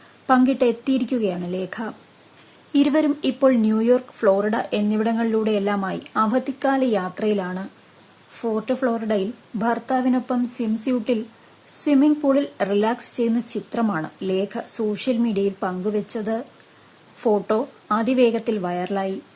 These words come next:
തങ്ങൾ അവധി ആഘോഷിക്കാനുള്ള യാത്രയിലാണെന്ന് രണ്ട് ദിവസം മുമ്പ് വിജയ് യേശുദാസിനും ഭർത്താവ് എം ജി ശ്രീകുമാറിനുമൊപ്പം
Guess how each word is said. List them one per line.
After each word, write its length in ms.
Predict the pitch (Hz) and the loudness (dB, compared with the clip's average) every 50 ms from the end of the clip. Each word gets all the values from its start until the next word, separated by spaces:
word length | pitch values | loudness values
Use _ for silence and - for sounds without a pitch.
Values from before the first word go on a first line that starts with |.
| - - _ - _ - | -20 -20 _ -6 _ 2
തങ്ങൾ 260 | 294 - - - - - | 4 4 4 4 2 2
അവധി 360 | - 233 226 220 247 233 277 285 | 2 2 2 2 2 2 2 2
ആഘോഷിക്കാനുള്ള 840 | 294 269 262 262 277 - - 269 - - 262 254 240 247 240 240 240 | 2 2 2 0 -4 -4 -4 -6 0 0 0 2 2 2 0 0 0
യാത്രയിലാണെന്ന് 1120 | 233 196 190 185 180 185 180 - 233 233 233 233 226 226 220 220 214 196 180 180 - - - - - - - 269 | 0 0 0 -2 -2 -4 -6 -4 -2 0 0 0 0 0 0 0 -2 -2 -2 -4 -6 -10 -20 -20 -20 -12 -2 2
രണ്ട് 280 | 262 262 262 269 285 | 4 6 6 6 4
ദിവസം 420 | 311 302 311 294 294 294 - 285 247 | 2 2 2 2 2 2 4 2 4
മുമ്പ് 320 | 247 240 226 226 233 - - - | 4 4 2 2 0 0 -2 -2
വിജയ് 360 | 190 214 214 175 233 240 247 | 0 0 2 2 2 2 4
യേശുദാസിനും 760 | 254 254 247 254 277 220 254 233 240 - 254 233 226 226 220 - | 4 4 2 2 0 -2 -2 -2 -2 -2 -2 -2 0 -2 -2 -2
ഭർത്താവ് 480 | 226 202 190 - - 233 226 220 220 - - - | -4 -6 -6 -6 -4 -4 -4 -2 -4 -6 -6 -4
എം 260 | 220 208 214 226 226 202 | -2 0 2 2 2 2
ജി 120 | 277 294 | 0 -2
ശ്രീകുമാറിനുമൊപ്പം 1160 | 285 - - 285 262 240 240 233 233 226 220 220 226 220 208 190 175 - 214 220 240 - - | -2 -2 -2 -2 0 0 2 2 2 0 0 0 0 0 0 0 -2 -4 -6 -6 -8 -10 -16